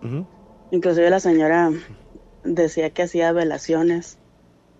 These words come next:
Speaker 2: en la madrugada a las tres de la mañana y que en, en espíritu venía para acá y hacía las limpias aquí fuera de la casa y que había
Speaker 1: Ah,
Speaker 2: encontrado
Speaker 1: caray.
Speaker 2: unos monos, unos monos enterrados en el,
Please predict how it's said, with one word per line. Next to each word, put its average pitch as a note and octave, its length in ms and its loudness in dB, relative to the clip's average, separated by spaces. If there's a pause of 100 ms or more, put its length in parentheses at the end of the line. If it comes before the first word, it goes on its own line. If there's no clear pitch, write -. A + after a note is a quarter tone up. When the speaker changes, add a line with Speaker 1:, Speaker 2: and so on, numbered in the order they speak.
(200)
Speaker 2:
en E3+ 180 2
la D#3+ 80 2
madrugada D#3+ 500 0
a - 20 0
las E3+ 160 0
tres E3 140 0
de F3 80 2
la F3 60 2
mañana E3 500 2
y E3+ 120 0
que E3 160 -2
en, D#3+ 260 -2 (240)
en D#3+ 440 0 (140)
espíritu F#3 560 -4
venía E3+ 300 2
para D#3+ 200 -4
acá F#3 340 -6 (960)
y F3 180 2
hacía D#3+ 300 -2
las D#3+ 160 -2
limpias D#3+ 420 -4
aquí D#3 260 -6
fuera D#3+ 240 -2
de D3+ 100 2
la C#3+ 160 -4
casa G3+ 360 -6
y F#3 40 -4
que - 100 -12
había D#3+ 120 2
Speaker 1:
Ah, - 40 0
Speaker 2:
encontrado E3 360 0
Speaker 1:
caray. D3+ 140 2
Speaker 2:
unos D#3 180 2
monos, D#3 460 0 (600)
unos F#3 220 2
monos F3 280 4
enterrados D#3 420 0
en D#3 100 -4
el, C#3 100 -10